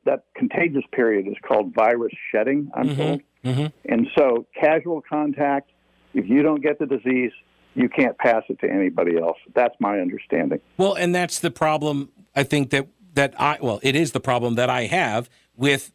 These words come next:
Speaker 2: the, uh, the people who are saying, "Well, if you have the, uh, the vaccines, then you still have to ma-, uh, get, uh, uh, you still have to wear the mask."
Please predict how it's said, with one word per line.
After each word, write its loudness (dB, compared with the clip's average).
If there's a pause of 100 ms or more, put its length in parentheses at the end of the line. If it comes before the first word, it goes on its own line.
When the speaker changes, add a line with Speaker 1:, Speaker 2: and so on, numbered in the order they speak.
Speaker 2:
the, 0 (260)
uh, 2
the 0
people 0
who 4
are 2
saying, 0
"Well, 0
if -6
you 0
have -2
the, -6
uh, 0
the -2
vaccines, 0
then -2
you 0
still -2
have 0
to -2
ma-, 0 (140)
uh, -2
get, -4
uh, 0 (260)
uh, 2
you 0
still 0
have 0
to 0
wear 2
the 0
mask." -2